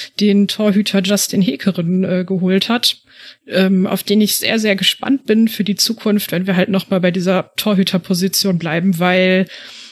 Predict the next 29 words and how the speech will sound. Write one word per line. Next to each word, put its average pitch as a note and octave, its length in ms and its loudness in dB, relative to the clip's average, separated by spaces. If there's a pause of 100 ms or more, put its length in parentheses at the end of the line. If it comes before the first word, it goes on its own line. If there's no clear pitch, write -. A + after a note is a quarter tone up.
(280)
der F#3+ 180 4
wird G#3 180 2
jetzt - 120 -4
erstmal F#3+ 340 0
in F#3+ 80 2
der F#3 160 0
U G3+ 80 0
dreiundzwanzig F#3 1120 -2
eingesetzt, A#3 720 0
um F#3+ 160 0
sich F#3 180 0
so F3+ 100 -2
ein F3 60 0
bisschen F3 300 -4
zu - 180 -8
gewöhnen A#3+ 720 2
an F#3 160 0
diesen F3 480 2
Schritt, - 680 -2 (360)
für - 140 -6
ihn G3+ 200 4
sehr F3+ 180 2
großen F3+ 360 0
Schritt, - 420 -4
den G#3 120 0
er A3 60 2
da G#3+ 120 0
gemacht A3 400 0
hat. A3 220 -2